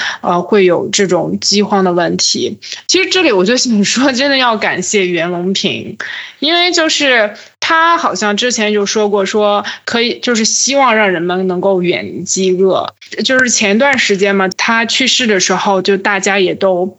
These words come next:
啊，就重新提起了这一段的过往，我觉得。然后另外一方面，其实也是想说，就是即使我们现在粮食有很多，也千万不要浪费粮食，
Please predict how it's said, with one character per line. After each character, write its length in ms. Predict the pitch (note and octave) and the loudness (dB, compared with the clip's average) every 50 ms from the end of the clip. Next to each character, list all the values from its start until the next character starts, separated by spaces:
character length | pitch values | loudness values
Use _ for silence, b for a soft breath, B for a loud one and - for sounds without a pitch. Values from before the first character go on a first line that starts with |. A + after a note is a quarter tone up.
| - - - | -16 -8 -4
啊， 200 | - G3 F#3 F#3 | -2 0 0 2
就 180 | F#3 G#3 G3 | 2 0 0
重 240 | F#3+ - - F#3+ F#3+ | 0 0 0 0 0
新 200 | F#3+ - A#3+ A#3 | 2 2 2 2
提 200 | G#3+ - G3+ G3 | 2 0 0 0
起 120 | F#3+ - G3+ | 0 0 0
了 160 | - C#3 F3+ | 0 0 0
这 120 | - G3 | 2 2
一 100 | F#3 E3+ | 2 2
段 260 | F3+ F#3+ G3+ F#3+ F3+ | 2 0 0 0 0
的 140 | E3+ C#3+ B2+ | 0 -2 -4
过 300 | G3+ - G3+ F3+ E3 C3+ | -2 -2 0 0 2 2
往， 260 | B2+ G#2 D#2 C2 D2 | 0 0 -2 -2 -4
我 120 | D2 G#2+ A#2+ | -6 -6 -6
觉 200 | - - - - | -6 -6 -6 -4
得。 200 | F2+ F#2 - B B B B B B B - | -6 -6 -8 B B B B B B B -2
然 160 | A3+ A3 B3 | 0 0 2
后 140 | C#4+ D#4+ D#4 | 2 2 4
另 140 | E4 F4 | 4 2
外 180 | F4+ F4+ F4 D#4 | 4 4 2 2
一 60 | C4+ | 0
方 200 | A#3+ C4 B3+ B3 | 0 0 0 0
面， 120 | B3 A#3+ A3+ | 0 0 0
其 140 | - A3+ | 0 0
实 100 | A3+ A#3 | 0 0
也 140 | A3 D#3 - | 0 0 0
是 80 | F3+ G3+ | 0 0
想 260 | G3 - - - F#3+ | -2 -2 -4 -4 -4
说， 220 | - G#3 G3+ G3+ | -2 0 2 2
就 120 | G3 G#3 G3+ | 2 2 2
是 60 | G3 | 2
即 220 | F#3 F#3+ - A#3 A3 | 2 0 0 0 0
使 100 | G#3 B3 | 2 2
我 100 | A3 D#3 | 0 0
们 120 | C3+ F3 | 0 -2
现 160 | F#3 - G#3+ | -2 0 0
在 120 | G3+ G3 F3+ | 0 0 0
粮 200 | E3 D3 D3+ F#3+ | 0 -2 -2 0
食 140 | - - F3 | 0 0 0
有 100 | F3 F#3 | 0 0
很 260 | E3+ - F#3 - C3 | 0 0 -2 -2 -2
多， 200 | D#3 E3 F3 F3 | -2 -2 0 0
也 160 | E3+ E3 C#3+ | 0 0 0
千 300 | - - - - G3+ G3+ | 0 -2 0 2 2 4
万 180 | G3 G3+ G3+ F3 | 4 4 4 4
不 60 | F#3 | 4
要 160 | F#3 F3+ F3+ | 2 2 2
浪 200 | F#3 F3+ F3 F3+ | 2 2 2 0
费 140 | F3+ G3 F3+ | 0 0 0
粮 300 | E3+ D3+ - - C3 G#3 | 0 0 -2 -2 -2 -2
食， 340 | - - - F3+ F3+ - | 0 0 0 0 0 -2